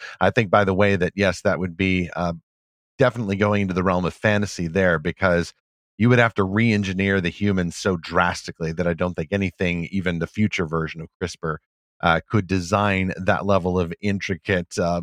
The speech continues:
muscular, uh, growth and all of those, you know, wholly different parts going on, and just you'd have to re-engineer the, the human being. You definitely get into fantasy there, and probably some body horror.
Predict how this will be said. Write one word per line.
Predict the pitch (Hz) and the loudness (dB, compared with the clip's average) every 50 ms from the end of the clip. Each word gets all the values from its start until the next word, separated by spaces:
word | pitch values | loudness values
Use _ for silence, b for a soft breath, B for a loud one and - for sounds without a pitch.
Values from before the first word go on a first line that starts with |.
| - | -6
muscular, | - 104 104 101 101 101 101 101 - - 95 87 90 90 87 87 85 - - | -6 -4 -2 0 2 2 0 0 -2 -6 -6 -4 -2 0 0 -2 -2 -4 -4
uh, | 87 90 87 87 | -2 0 0 -2
growth | 85 - - 101 92 90 85 - - | -2 0 2 4 4 4 2 0 -4
and | 87 82 78 | -6 -6 -4
all | - 87 92 87 | -4 -4 -2 -2
of | 87 87 82 | -2 -2 -2
those, | 95 90 90 90 85 - | 0 0 0 0 -2 -6
you | - - | -10 -14
know, | 80 80 - _ _ | -16 -16 -16 _ _
wholly | - - 147 151 127 110 101 | -4 0 2 2 2 2 2
different | 87 120 120 - 104 80 - | 0 0 0 0 -2 -2 -2
parts | _ - 113 110 104 101 - - | _ 2 2 2 2 0 -2 -4
going | - 104 95 92 92 | -2 0 0 0 0
on, | 95 95 92 92 90 | 0 0 0 0 0
and | 92 87 - | -2 -4 -6
just | - - | -8 -8
you'd | 104 101 | -4 -2
have | 104 101 - | -2 -2 -2
to | - 90 | -4 -4
re-engineer | 92 95 95 90 80 80 90 90 90 87 | -4 -2 -4 -4 -6 -4 -2 0 0 0
the, | 82 87 - _ _ _ _ _ _ _ - | -2 -4 -6 _ _ _ _ _ _ _ -2
the | 107 107 | 0 2
human | 113 104 92 85 | 2 2 2 0
being. | 92 90 90 87 | 0 0 0 0
You | 101 | 2
definitely | 104 147 143 - 113 101 101 | 4 4 4 4 2 0 2
get | 98 101 95 | 2 2 2
into | 92 90 - | 2 0 0
fantasy | - 101 98 98 98 95 - 98 92 | 2 2 2 2 2 0 -2 -2 0
there, | 85 92 90 90 92 - | 2 4 4 4 2 2
and | 113 120 131 139 131 127 120 | 0 2 2 2 2 2 2
probably | 139 151 170 156 143 120 | 0 0 0 0 0 0
some | - - 101 | 0 -2 -2
body | 87 90 87 87 85 | 0 0 0 0 0
horror. | 80 87 82 71 71 67 78 | -2 -2 -4 -4 -4 -4 -6